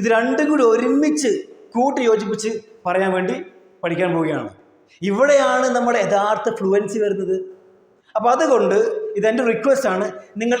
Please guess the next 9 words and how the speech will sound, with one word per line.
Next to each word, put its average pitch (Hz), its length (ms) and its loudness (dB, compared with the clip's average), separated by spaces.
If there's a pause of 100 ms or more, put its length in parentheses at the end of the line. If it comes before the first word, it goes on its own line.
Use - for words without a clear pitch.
(100)
ഈ - 100 2
ഒരു 285 100 2 (100)
വീഡിയോ 233 280 0 (160)
രണ്ട് 233 400 -2
തവണയെങ്കിലും 185 580 -4
മിനിമം 170 360 -4
നിങ്ങൾ 175 240 -4
കാണണം. 135 280 -10 (540)
കാരണം 220 240 2